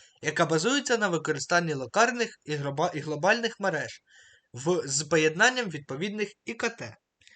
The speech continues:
Термін «електронний бізнес» в тисяча дев'ятсот дев'яносто сьомому році ввів з-, у використання Луїс Герште-, Гершнер. У той самий, у той час голова ради директорів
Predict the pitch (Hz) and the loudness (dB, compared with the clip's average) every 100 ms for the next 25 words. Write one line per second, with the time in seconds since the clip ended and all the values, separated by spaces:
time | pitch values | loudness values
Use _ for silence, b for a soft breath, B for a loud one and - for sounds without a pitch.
0 | b b b - 220 233 226 185 156 175 | b b b 6 8 8 0 -4 0 0
1 | 175 208 208 202 214 311 277 123 - - | 0 -2 -2 -2 -2 -2 -2 -6 -8 -16
2 | - - 220 196 170 160 151 156 156 185 | -20 -4 -2 -2 -2 -2 0 0 0 0
3 | 151 156 156 151 - 175 151 143 160 269 | 0 0 -2 -6 0 0 0 -2 0 0
4 | 269 117 - b b b - 131 196 277 | 0 -8 -14 b b b -16 -4 0 0
5 | 220 170 151 151 160 156 151 - 247 247 | -2 -8 -6 -2 0 0 -2 2 2 2
6 | 180 - - 139 143 180 254 262 - - | -2 -8 -12 -6 -2 0 0 0 -4 -10
7 | _ _ - 127 143 185 160 - - - | _ _ -14 -8 4 4 4 0 -6 -10
8 | 117 117 - 139 160 - 120 117 - _ | -12 -10 -4 0 0 -2 -10 -14 -16 _
9 | B B B B - 151 185 190 - 214 | B B B B -12 0 4 6 6 6
10 | 214 170 - - 175 190 170 202 285 254 | 4 -2 -4 -4 2 4 4 6 6 4
11 | 151 160 170 175 170 160 151 156 151 - | 0 0 4 6 6 4 2 2 0 0
12 | 156 254 | 0 0